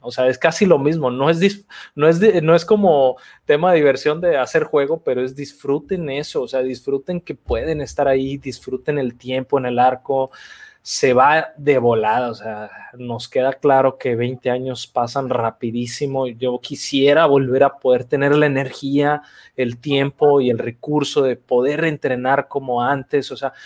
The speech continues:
creo que no me haría nada más feliz, al menos en, de manera deportiva, que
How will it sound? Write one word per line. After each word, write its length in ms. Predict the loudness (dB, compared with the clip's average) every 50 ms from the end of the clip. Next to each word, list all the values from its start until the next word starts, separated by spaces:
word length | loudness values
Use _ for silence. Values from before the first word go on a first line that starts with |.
| -20 -20 _ _ _ _
creo 240 | 0 2 2 2 2
que 80 | 0 0
no 160 | 0 0 0
me 160 | 2 2 4
haría 180 | 4 6 4 4
nada 260 | 4 4 4 4 2
más 240 | 2 0 -4 -4 -4
feliz, 640 | -6 -6 -4 -4 -4 -4 -4 -6 -6 -8 -14 -18 -20 -20 -20 -20 _ _
al 160 | -4 -4 -2 -2
menos 360 | -2 -2 -2 -4 -4 -4 -4
en, 320 | -6 -6 -6 -8 -8 -6 -4
de 80 | -4
manera 540 | -2 -2 -2 -2 0 0 2 2 2 2 2
deportiva, 720 | 2 0 -2 -2 -4 -4 -4 -6 -8 -4 -2 0 -2 -2 -2 _ _ -20 -20 -20 -20 _ _ _ -6
que 540 | -2 0 2 2 2 2 2 0 -2 -4